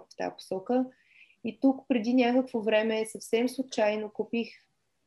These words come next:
една книга, която се оказа много добро попадение, на Патриша Спарадо «Уважавай себе си»,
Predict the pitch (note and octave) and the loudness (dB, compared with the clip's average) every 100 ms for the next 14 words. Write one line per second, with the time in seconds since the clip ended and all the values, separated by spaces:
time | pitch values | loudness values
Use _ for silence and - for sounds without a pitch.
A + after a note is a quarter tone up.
0 | _ _ A3+ A3 A3+ - A#3+ A#3+ B3 B3 | _ _ -2 2 2 4 2 4 2 4
1 | G#3+ G#3+ A3 - A3+ A3 G#3+ A#3+ A#3 A#3+ | 4 4 0 -2 0 4 4 4 2 4
2 | C4+ B3+ G#3 G#3+ G3+ G3+ G3+ F#3+ F#3 F#3+ | 2 0 -2 -4 -4 -6 -4 0 -2 0
3 | A3 C4 D4 - A3+ A3 G#3+ - A#3+ C4 | 2 2 0 -4 -8 -6 -8 -4 -4 -2
4 | B3+ - G#3 F#3+ G3 A#3+ A3 G#3 G#3 G3 | -4 -2 0 2 2 0 -2 -2 0 0
5 | G3+ - F#3 F3 - - | 0 -2 -2 -2 -8 -18